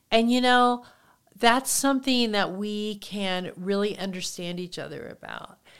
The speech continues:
And, and so that's a big goal for me. That's a big dream of mine, having this podcast and, and hearing from people that are listening to it. And I, and I hope that if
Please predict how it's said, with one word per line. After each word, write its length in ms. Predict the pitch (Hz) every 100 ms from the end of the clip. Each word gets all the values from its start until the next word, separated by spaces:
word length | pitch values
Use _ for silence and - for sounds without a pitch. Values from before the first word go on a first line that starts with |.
| - _ -
And, 480 | 202 190 185 190 185
and 160 | 202 185
so 300 | - 214 202
that's 320 | 196 208 226
a 80 | 226
big 380 | - 202 202 170
goal 220 | 175 202
for 160 | 208
me. 220 | 175 156 151
That's 240 | 185 202
a 60 | 175
big 480 | 156 - 214 220
dream 240 | 175 185 202
of 140 | 196
mine, 480 | 170 170 160 170 180 - _
having 460 | - - 202 214 214
this 180 | 214 202
podcast 920 | - 180 185 180 190 170 170 185 -
and, 220 | 185 170 -
and 400 | 180 170 165 165 - - _
hearing 460 | - 240 233 240
from 200 | 220 233
people 340 | 208 214 208 202
that 160 | 180
are 140 | 170 175
listening 480 | 170 175 - 185 180
to 240 | - 185
it. 160 | 180 -
And 160 | 175
I, 60 | 175
and 260 | - 190 202
I 120 | 220
hope 380 | 214 320 339 -
that 260 | 208 -
if 240 | 202 196